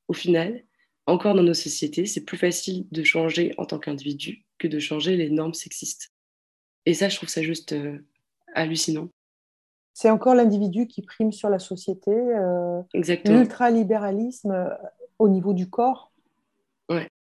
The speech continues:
Speaker 1: Et c'est cette idée à chaque fois, euh, 'fin, par rapport à l'écologie, que, en fait, il y a un progrès technique, mais en fait, on se pose même pas la question de est-ce que c'est éthique de s'en servir, est-ce que c'est bien, est-ce que c'est juste. C'est tout de suite, on saute dessus, en fait.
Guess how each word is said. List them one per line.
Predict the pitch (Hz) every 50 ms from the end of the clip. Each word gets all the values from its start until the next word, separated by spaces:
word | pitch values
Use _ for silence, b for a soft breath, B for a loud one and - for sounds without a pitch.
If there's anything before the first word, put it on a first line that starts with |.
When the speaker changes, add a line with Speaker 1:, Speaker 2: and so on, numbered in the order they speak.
| _ _ -
Speaker 1:
Et | 160 175
c'est | 170 185
cette | - 190 185 185 - 185
idée | 165 190 226
à | 226 190
chaque | - - 180 -
fois, | - - 220 233 220 175 156
euh, | -
'fin, | - - 160 156 151 147 - -
par | 151 156
rapport | 147 151 - 156 139
à | 151
l'écologie, | 151 156 151 - 170 165 165 160 175 175 196 220 226
que, | - - 180 165 - B B B B B B B B
en | -
fait, | - - 220 214 - -
il | - 170
y |
a | 185 185
un | 175
progrès | 175 - 185 165 165 180 175
technique, | - 185 - - 214 240 - - - - _ _ _ _ _ _ _ _
mais | - 175
en |
fait, | - 214 220
on | 226 196
se | -
pose | - 180 160
même | 180 185 185
pas | 202 220
la | 214 185
question | - 185 - - 202
de | 180 165 -
est-ce | - 165 -
que | - 208
c'est | 202 - - 175
éthique | 170 156 - - - 180 -
de | - 156
s'en | 156 160
servir, | 151 - 156 151 147 160 170 - -
est-ce | - 160 -
que | - 175
c'est | - - 147
bien, | 143 151 175 190 214 214 208 -
est-ce | 185 -
que | - -
c'est | - - - 147
juste. | 139 - 180 208 214 208 - - - b b b b b b
C'est | - 180
tout | - -
de | 175 -
suite, | 233 220 - -
on | - 175
saute | 165 - - 170 143
dessus, | 147 160 160 156 - - -
en | 185 175
fait. | - 156 - -